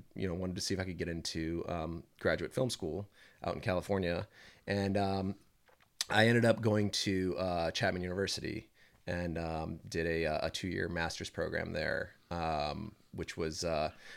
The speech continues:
was great. It got me to move out to Southern California and to, um, you know, it's sort of like that was the,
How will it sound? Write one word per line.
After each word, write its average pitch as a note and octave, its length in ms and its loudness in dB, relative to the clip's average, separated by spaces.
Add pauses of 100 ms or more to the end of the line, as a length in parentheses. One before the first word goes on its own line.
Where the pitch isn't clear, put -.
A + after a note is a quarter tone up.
(100)
was A2+ 140 2
great. A#2+ 240 12
It F2+ 60 2
got A#2 200 6
me A2+ 80 4
to G#2+ 80 4
move B2+ 240 6
out A#2+ 320 10
to G#2+ 300 4
Southern F#2+ 240 0
California C3+ 920 8
and G2+ 340 2
to, F#2+ 540 2
um, F2+ 500 -2 (260)
you G2+ 140 0
know, F2 80 2
it's F#2 120 0
sort A#2+ 180 4
of G#2 160 -4
like F#2 220 0
that G#2 220 4
was G#2 160 0
the, F#2+ 240 0